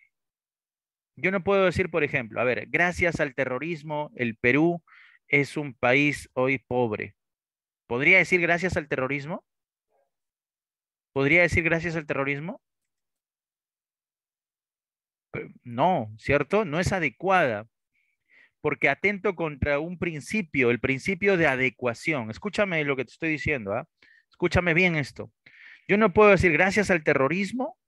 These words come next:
el Perú es un país pobre. No, pero sí puedo decir, debido al terrorismo.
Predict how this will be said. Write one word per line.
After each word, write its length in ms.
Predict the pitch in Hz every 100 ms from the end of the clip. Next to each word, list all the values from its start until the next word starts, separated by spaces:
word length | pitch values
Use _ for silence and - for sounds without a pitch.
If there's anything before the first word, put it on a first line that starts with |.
| _ _
el 140 | - 131
Perú 240 | 165 175
es 140 | 175 -
un 100 | 165
país 280 | 160 160 -
pobre. 500 | 156 127 107 98 - _ _
No, 420 | 113 127 110 98 _ -
pero 180 | 143
sí 160 | 147 226
puedo 320 | 196 240 220
decir, 460 | 160 135 190 240 311 _ _ _ _ -
debido 640 | 123 151 180 208 175 180
al 320 | 196 156 127
terrorismo. 760 | 139 127 127 131 107 107 107